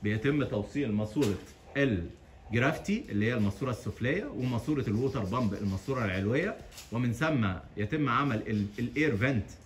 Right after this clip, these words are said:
وبعد كده البي تراب. فهذه التوصيلة أفضل توصيلة لأنظمة التكييف الكونسيلد المخفي، ويتم عزل المواسير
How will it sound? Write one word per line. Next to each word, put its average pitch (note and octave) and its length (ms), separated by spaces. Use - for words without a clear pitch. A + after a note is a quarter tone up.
وبعد A2 280
كده C3 320
البي A2 240
تراب. C3+ 360
فهذه B2+ 360
التوصيلة F3+ 720
أفضل D#3+ 320
توصيلة C#3 500
لأنظمة C#3 600
التكييف B2+ 500
الكونسيلد A2 560
المخفي، A2 500
ويتم F3+ 440
عزل C3+ 580
المواسير D3+ 1120